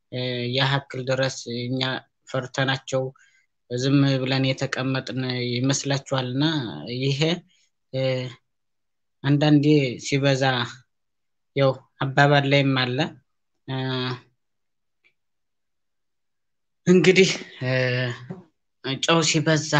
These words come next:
ይመራል» ይባላል። እንግዲህ፣ እ፣ ለማንኛውም፣ እ፣ ጥሎ ማለፍ የሚለው አብዛኛውን ጊዜ አንዳንዴ ትዕግስት ፍራቻ እስከሚመስላቸው ድረስ የሚ-፣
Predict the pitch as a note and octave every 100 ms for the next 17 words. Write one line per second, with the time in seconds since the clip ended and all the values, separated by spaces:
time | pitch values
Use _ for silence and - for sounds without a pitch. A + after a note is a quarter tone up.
0 | D3 C#3 C3 C#3 C3+ C3+ C3+ C3 B2 B2
1 | C3 C3 B2 B2+ C3 C3+ B2+ A#2+ B2 B2+
2 | B2+ - - A#2 A#2 A#2+ B2+ C3 C3 C3+
3 | C#3+ C#3+ - _ _ _ _ B2 A#2+ B2
4 | C3 B2+ B2+ B2+ C3 B2+ B2 B2+ C3 C#3
5 | C3 B2 A#2 A#2+ A#2+ A#2+ A#2+ A#2 A#2+ C3
6 | B2 B2 B2 B2+ B2 C3 B2+ A2+ - A#2+
7 | B2 - - A#2+ - D3 - - B2 A#2+
8 | - C3+ B2 B2+ B2+ - B2 - - A#2+
9 | B2 C3+ - B2+ B2+ B2+